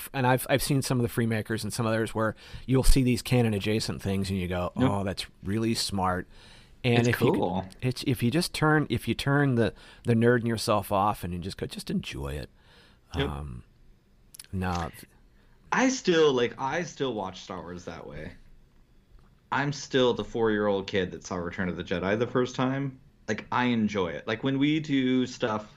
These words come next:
Speaker 2: now for the podcast, like, now that I have a podcast, I watch Star Wars differently than I ever did before. It's been one of the greatest gifts. I mean, here I am speaking with you. I'd have never have met you in my entire life without Star Wars.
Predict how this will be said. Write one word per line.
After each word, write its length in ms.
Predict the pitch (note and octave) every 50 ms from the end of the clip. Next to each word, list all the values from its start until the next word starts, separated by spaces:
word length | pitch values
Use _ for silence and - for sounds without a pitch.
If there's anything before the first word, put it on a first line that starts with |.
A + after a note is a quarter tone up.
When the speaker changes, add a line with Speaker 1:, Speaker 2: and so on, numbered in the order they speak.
| - - -
Speaker 2:
now 260 | A#2 A2+ A2 A2 A2
for 120 | G#2+ - G#2
the 100 | G2 F#2+
podcast, 500 | F#2+ G#2 F#2+ F2+ F#2 - G2 F2+ F#2 -
like, 100 | G#2+ G#2+
now 200 | A2+ A2+ A2+ A#2+
that 80 | A#2 G#2+
I 40 | G#2
have 160 | G2+ G#2+ F#2
a 60 | G2
podcast, 540 | F#2 - G2 E2+ E2 - - F#2 F2+ - -
I 40 | F#2
watch 220 | F2+ F#2 F#2 -
Star 140 | - F#2+ F#2
Wars 220 | F2 F2+ F#2 F2+
differently 400 | F#2 G#2+ F2+ - - - E2 F2+
than 140 | F2 F2+ F2
I 60 | E2+
ever 160 | E2 D2 D#2+ E2
did 180 | E2 D#2+ C2+
before. 440 | C2 D#2 - - D2+ C2 B1 - - - - - - - - -
It's 100 | F3 D3+
been 220 | - E3 E3 D#3+
one 100 | D#3+ D3+
of 60 | D3
the 60 | C#3 C3
greatest 360 | C3 C3 B2+ A#2+ A2+ - -
gifts. 280 | - B2 F2+ - -
I 40 | G2+
mean, 140 | F#2+ G2 G2
here 220 | G2 G#2+ A#2 A2
I 80 | G#2 G2
am 200 | G2 F#2+ F#2+ F#2+
speaking 380 | F#2 - - G#2 - - G2 F#2+
with 160 | F#2+ F#2+ -
you. 160 | B2+ F#2+ F2
I'd 60 | E2+
have 200 | F2 F2 F2 F#2
never 340 | G#2+ G#2 G2+ G#2 G2+ G2+ G2
have 100 | F#2+ F#2
met 180 | G2+ G2+ G#2 -
you 140 | G#2 G2+
in 40 | G2
my 140 | G2+ G2 F#2+
entire 300 | F#2+ F#2 F#2 A#2+ A2 A2
life 300 | A2+ B2+ A#2 - - -
without 320 | - F#2+ F#2 - D#2+ D2+ -
Star 200 | - - D2+ C2
Wars. 360 | A#1+ B1 C2 D#2+ - -